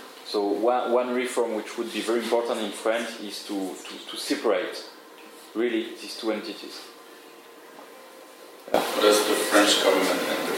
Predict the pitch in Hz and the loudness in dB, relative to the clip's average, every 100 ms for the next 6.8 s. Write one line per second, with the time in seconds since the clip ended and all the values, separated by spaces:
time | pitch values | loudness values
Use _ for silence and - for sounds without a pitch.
0 | - - - - - 76 90 - - - | 0 0 2 2 2 0 -2 -4 -4 -4
1 | - 98 92 - - - - - - - | 0 2 4 2 2 0 -2 -4 2 6
2 | - - - - 90 85 - - - - | 6 4 0 -2 0 0 0 0 0 0
3 | - - - - - - - - - - | -2 -2 -2 0 0 0 -2 -4 -4 -4
4 | - - - - - - - - - - | -4 -4 -4 -6 -6 -6 -2 0 2 0
5 | - - - - - 95 95 98 95 92 | -4 -4 -6 -6 -8 -10 -8 -8 -6 -4
6 | 92 98 98 95 - 95 - - | -4 -2 -2 -2 -2 -4 -4 -8